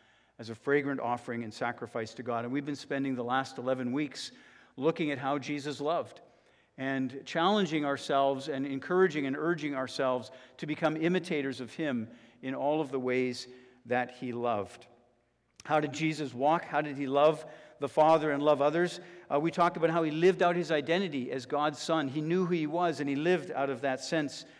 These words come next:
of identity. He relied upon and was fully led by the Holy Spirit. Um, he led with grace in all of his interactions with people.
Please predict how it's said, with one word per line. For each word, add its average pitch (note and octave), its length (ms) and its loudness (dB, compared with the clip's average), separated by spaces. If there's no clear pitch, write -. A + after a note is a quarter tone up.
of C3+ 140 0
identity. C#3 480 0
He A#2+ 100 -8
relied D#3 500 4
upon D3+ 520 0
and D3 120 0
was C#3+ 160 -4
fully G3 460 2
led D#3+ 400 2
by D3 120 4
the C#3+ 100 0
Holy D3 300 -4
Spirit. - 580 -4
Um, A#2+ 560 -6
he G3 180 0
led F#3+ 240 8
with F#3 180 2
grace E3+ 680 0
in E3 140 0
all E3 300 4
of E3 80 0
his E3 180 -2
interactions D3 880 -2
with C#3 220 -10
people. C3 480 -8